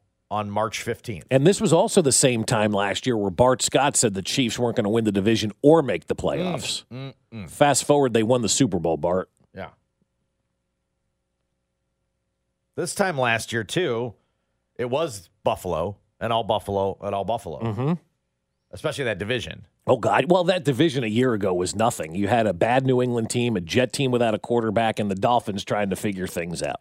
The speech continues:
Speaker 1: And that division ended up now being really competitive.
Speaker 2: Mm-hmm.
Speaker 1: And the A F C West was gonna be so good this time last year. Just,
Speaker 2: Right.
Speaker 1: just so competitive.
Speaker 2: So competitive. Everybody's
Speaker 1: So
Speaker 2: gonna win,
Speaker 1: competitive.
Speaker 2: right.
Speaker 1: And then it wasn't.
Speaker 2: Mm-hmm.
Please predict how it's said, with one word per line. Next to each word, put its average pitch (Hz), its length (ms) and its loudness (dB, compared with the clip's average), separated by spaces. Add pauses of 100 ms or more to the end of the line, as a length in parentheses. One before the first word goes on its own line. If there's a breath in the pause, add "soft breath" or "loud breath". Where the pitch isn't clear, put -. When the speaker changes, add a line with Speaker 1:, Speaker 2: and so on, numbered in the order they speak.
(100)
Speaker 1:
And 110 140 -8
that 160 320 -2 (220)
division 120 460 -4 (180)
ended 120 240 -2
up 117 180 -4
now 117 160 0
being 107 340 -2
really 143 280 -4
competitive. 92 480 -6
Speaker 2:
Mm-hmm. 123 180 -2 (360)
Speaker 1:
And 113 140 -4
the 127 100 0
A 139 40 0
F 139 80 -4
C 123 120 -6
West 143 300 -2
was 117 80 -6
gonna 110 140 -4
be 113 80 -6
so 156 260 -4
good 117 440 -8 (180)
this 101 160 -12
time 98 260 -6
last 90 260 -10
year. 90 280 -6
Just, 107 180 0
Speaker 2:
Right. 90 100 -6
Speaker 1:
just 104 260 -6
so 156 180 -2
competitive. 98 420 -6
Speaker 2:
So 175 180 6
competitive. 92 460 0
Everybody's 147 400 4
Speaker 1:
So - 60 2
Speaker 2:
gonna - 140 2
win, - 20 0
Speaker 1:
competitive. 95 240 0
Speaker 2:
right. 95 220 2 (280)
Speaker 1:
And 117 140 -6
then 123 300 -6 (840)
it 131 80 -6
wasn't. 165 460 -6 (160)
Speaker 2:
Mm-hmm. 110 320 -4